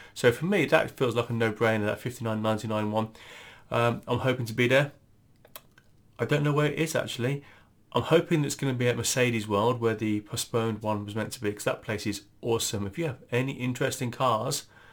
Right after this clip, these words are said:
then I'd go there just for that, especially if your company will pay, and then maybe go to some team sessions too. So, good opportunity to catch up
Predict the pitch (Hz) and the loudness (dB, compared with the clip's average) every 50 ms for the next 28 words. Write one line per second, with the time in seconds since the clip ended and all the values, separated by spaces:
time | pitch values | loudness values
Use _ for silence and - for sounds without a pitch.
0 | - - - - _ - 127 135 175 190 190 - - 135 135 127 123 143 156 151 | -20 -20 -20 -20 _ 0 2 2 2 4 4 4 4 4 4 4 4 2 2 2
1 | - - 135 185 208 - - - - - - 139 - - 180 175 151 - 170 156 | 2 2 2 4 4 4 2 0 -6 -12 -10 -8 -6 -4 -4 -4 -2 -2 -2 -2
2 | 147 143 - - 143 139 - 147 135 131 123 127 160 151 143 160 156 - - - | -2 -2 -2 -2 -2 -2 -4 -4 -4 -4 2 4 4 6 6 4 2 -2 -8 -20
3 | - - - - 135 147 147 147 156 156 147 147 147 151 143 147 - - 139 127 | -20 -12 -2 2 4 4 6 6 4 2 2 2 2 0 0 0 -2 -6 -6 -4
4 | - - 147 139 131 - 135 127 123 - 123 120 - - - 113 - - - - | -2 -2 0 0 0 -2 -2 -4 -4 -4 -6 -6 -4 -4 -4 -4 -4 -6 -12 -18
5 | - - - - - - - - - - 190 175 - - - - - - - - | -20 -20 -20 -20 -20 -20 -14 -2 6 8 8 8 8 6 -2 -14 -20 -20 -20 -20
6 | - - - - _ _ _ - - _ _ _ _ - - - 175 175 160 - | -20 -20 -20 -20 _ _ _ -20 -20 _ _ _ _ -18 0 4 6 6 6 6
7 | - 160 156 147 147 127 - - - 160 - - 165 165 160 - | 2 0 0 0 0 -4 2 4 4 4 6 8 8 6 6 4